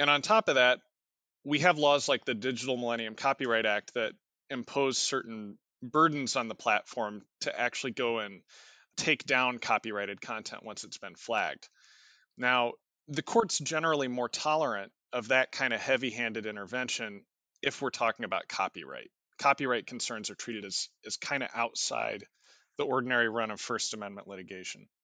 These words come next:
But let's say that we had a type of law that required platforms to handle other kinds of content differently. So if you had a law like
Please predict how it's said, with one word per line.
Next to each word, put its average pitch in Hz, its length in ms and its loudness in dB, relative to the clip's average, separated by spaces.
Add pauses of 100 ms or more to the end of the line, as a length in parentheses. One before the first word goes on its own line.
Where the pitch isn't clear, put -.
(800)
But 165 240 6 (680)
let's 214 180 4
say 240 140 6
that 196 100 4
we 165 120 2
had 151 360 6 (240)
a 139 100 2
type 160 300 4
of 123 140 0
law 123 260 6
that 120 240 0 (460)
required 143 560 6
platforms 123 680 2
to 120 100 -10
handle 110 640 -2 (680)
other 139 180 4
kinds 113 300 -4
of 104 40 -14
content 104 480 -6 (200)
differently. 92 500 -8 (320)
So 143 220 0
if 135 200 -4
you 139 80 0
had 143 180 6
a 135 40 4
law 127 300 6
like 117 440 2